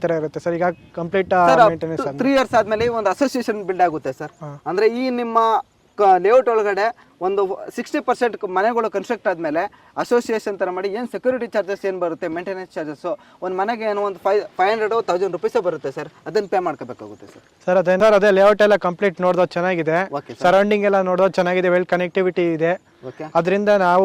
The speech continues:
Speaker 1: ಇವತ್ತು ಬುಕಿಂಗ್ ಮಾಡ್ಕೊಳ್ಳೋದು ಅಂತಿದ್ದೀವಿ. ನಮ್ಮ ಫ್ರೆಂಡ್ ಕೂಡ ನೋಡ್ತಾ ಇದ್ರು, ಅವ್ರನ್ನೂ ಕರ್ಕೊಂಡ್ ಬಂದಿದ್ದೀವಿ. ಅವರು ಕೂಡ ಚೆನ್ನಾಗೈತೆ ಪ್ರಾಜೆಕ್ಟ್, ಈ ಪ್ರಾಜೆಕ್ಟ್ ಮು-, ಬಿಟ್ರೆ ಮತ್ತೆ ಸಿಗಲ್ಲ, ಅವರು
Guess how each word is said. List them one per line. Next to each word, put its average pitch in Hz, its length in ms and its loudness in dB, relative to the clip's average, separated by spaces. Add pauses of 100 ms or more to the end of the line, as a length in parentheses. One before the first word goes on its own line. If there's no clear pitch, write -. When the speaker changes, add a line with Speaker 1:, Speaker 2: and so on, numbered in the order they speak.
Speaker 1:
ಇವತ್ತು 185 260 2
ಬುಕಿಂಗ್ 196 260 -4
ಮಾಡ್ಕೊಳ್ಳೋದು 175 380 0
ಅಂತಿದ್ದೀವಿ. 170 360 -4
ನಮ್ಮ 165 140 -4
ಫ್ರೆಂಡ್ 180 260 -2
ಕೂಡ 202 120 6 (540)
ನೋಡ್ತಾ 180 280 0
ಇದ್ರು, 156 200 2 (380)
ಅವ್ರನ್ನೂ 202 280 4
ಕರ್ಕೊಂಡ್ 185 240 2
ಬಂದಿದ್ದೀವಿ. 190 260 4
ಅವರು 208 120 4 (100)
ಕೂಡ 202 80 4 (140)
ಚೆನ್ನಾಗೈತೆ 185 420 0
ಪ್ರಾಜೆಕ್ಟ್, 175 320 0 (120)
ಈ 180 120 0
ಪ್ರಾಜೆಕ್ಟ್ 180 420 0
ಮು-, 170 140 -2 (100)
ಬಿಟ್ರೆ 175 220 2 (100)
ಮತ್ತೆ 175 240 -2
ಸಿಗಲ್ಲ, 180 300 2 (460)
ಅವರು 196 140 6